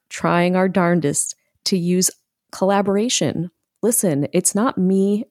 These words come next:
versus you. It's us versus this room. <laughs> The room is like the blob.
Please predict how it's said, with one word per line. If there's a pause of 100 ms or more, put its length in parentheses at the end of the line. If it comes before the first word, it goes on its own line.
versus
you. (400)
It's (140)
us (240)
versus
this (200)
room.
<laughs> (260)
The
room
is
like
the
blob.